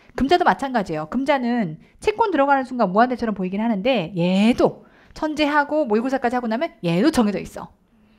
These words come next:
그러니까 이제 그렇게 단계 단계를 넘어가시면 무한대처럼 보이고 막막했던 보인, 막막하게끔 보였던 것들이 어느 순간 범위가 좁혀지면서 할 만한 단계로 넘어가는 겁니다. 그러니까 제일 중요한 건 뭐냐면 내가 어떤 마음을 갖고 지금 견디냐의 문제야.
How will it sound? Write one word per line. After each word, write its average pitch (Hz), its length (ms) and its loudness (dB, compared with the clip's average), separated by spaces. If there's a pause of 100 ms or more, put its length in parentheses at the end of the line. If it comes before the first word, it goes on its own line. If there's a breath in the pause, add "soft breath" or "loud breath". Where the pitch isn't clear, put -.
(400 soft breath)
그러니까 269 100 -4
이제 254 100 -2
그렇게 214 720 2
단계 214 380 0
단계를 220 440 -2
넘어가시면 185 880 0 (320 loud breath)
무한대처럼 311 640 2
보이고 226 260 -2
막막했던 240 600 0
보인, 196 260 -4 (120)
막막하게끔 254 920 0
보였던 202 340 -2
것들이 190 500 -2
어느 208 220 0
순간 262 360 0
범위가 208 360 -2
좁혀지면서 226 840 0 (120)
할 415 220 -4
만한 427 300 4
단계로 190 320 -2
넘어가는 196 420 0
겁니다. 156 400 -12 (200 soft breath)
그러니까 180 100 -2
제일 - 160 2
중요한 254 240 -4
건 269 80 -4
뭐냐면 185 300 -2
내가 190 420 2
어떤 190 320 0
마음을 370 240 4
갖고 196 260 -4
지금 196 280 -8
견디냐의 202 460 -4
문제야. - 360 -16